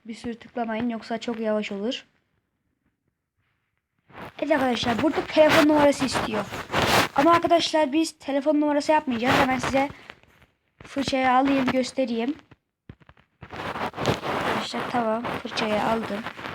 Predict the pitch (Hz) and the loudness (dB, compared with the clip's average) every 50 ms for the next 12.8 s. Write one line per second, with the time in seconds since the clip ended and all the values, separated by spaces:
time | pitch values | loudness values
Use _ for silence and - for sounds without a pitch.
0 | - - - - - _ _ _ _ _ _ _ _ _ _ _ _ _ _ - | -8 -8 -8 -8 -10 _ _ _ _ _ _ _ _ _ _ _ _ _ _ -12
1 | 247 262 285 269 254 247 - 226 214 202 - - - - 320 330 294 269 285 262 | -8 -6 -4 -4 -4 -4 -6 -6 -6 -2 0 0 2 2 2 2 2 2 0 0
2 | 269 - 262 269 277 285 - _ _ _ _ _ _ _ _ _ _ _ - - | 0 -2 -2 -2 -4 -4 -8 _ _ _ _ _ _ _ _ _ _ _ -20 -20
3 | - - - - _ - - _ _ _ _ _ - - _ _ _ _ _ _ | -16 -16 -16 -16 _ -20 -20 _ _ _ _ _ -20 -20 _ _ _ _ _ _
4 | - - - - - - - - - 277 269 262 - - 240 226 214 - 220 214 | -18 -16 -16 -16 -16 -14 -12 -8 -2 -2 0 0 0 -2 -2 -2 -2 -4 -4 -4
5 | 220 214 214 - 240 247 254 277 269 - - - - - - - - _ _ _ | -4 -2 -2 -2 0 0 0 0 -2 -6 -10 -12 -14 -14 -16 -20 -20 _ _ _
6 | - - - - - - - - - - - - - 247 - - 233 220 - 240 | -16 -12 -10 -8 -4 -4 -2 0 0 0 0 0 -2 -4 -4 -4 -4 -4 -4 -6
7 | 233 - 226 214 214 214 208 208 220 233 254 - - - - - - - - - | -4 -4 -2 -2 0 0 -2 -2 -4 -4 -4 -6 -6 -6 -8 -8 -10 -12 -16 -18
8 | - - - - - - - - - _ - - - - - 339 330 294 - 285 | -20 -20 -20 -20 -20 -20 -20 -20 -20 _ -12 -10 -8 -2 0 2 2 2 2 2
9 | 262 247 233 233 233 233 220 - 262 240 - 254 269 269 - - - - - 277 | 2 2 0 -2 -4 -4 -4 -6 -6 -6 -6 -4 -6 -6 -6 -6 -6 0 2 2
10 | 269 254 - 277 277 277 - 262 - - 254 233 226 226 214 - - 202 190 202 | 2 2 0 -2 -2 -2 -4 -6 -6 -4 -4 -2 0 -2 -2 -4 -6 -10 -8 -8
11 | 220 - - - _ _ - - - - - - - - - - - - - - | -10 -12 -14 -18 _ _ -20 -18 -16 -10 -8 -8 -8 -8 -10 -12 -12 -12 -14 -12
12 | - - - - - 277 226 240 226 220 214 196 - 240 247 269 | -10 -10 -4 -2 0 0 0 0 -2 -2 -4 -2 -2 -2 -2 -2